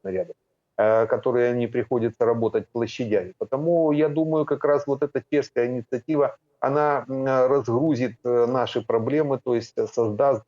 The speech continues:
а, даже определённый перевес на тех направлениях, э, которые будут выбраны нашим военно-политическим руководством.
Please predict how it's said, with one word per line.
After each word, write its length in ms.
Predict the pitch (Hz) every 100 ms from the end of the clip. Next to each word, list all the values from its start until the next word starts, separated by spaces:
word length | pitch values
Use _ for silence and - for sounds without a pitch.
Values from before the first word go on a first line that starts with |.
| -
а, 220 | 120 117
даже 300 | 110 131 131
определённый 600 | 123 127 120 139 143 131
перевес 580 | - 139 262 113 - - _ _ _
на 120 | 120
тех 280 | 117 131 -
направлениях, 840 | 120 113 117 127 147 139 127 -
э, 140 | 113 110
которые 360 | 117 127 120
будут 280 | 110 120 113
выбраны 440 | 131 135 127 117 113
нашим 480 | 113 117 123 117 - _ _
военно-политическим 960 | 113 123 120 113 120 120 117 110 - 113
руководством. 580 | 113 123 110 98 -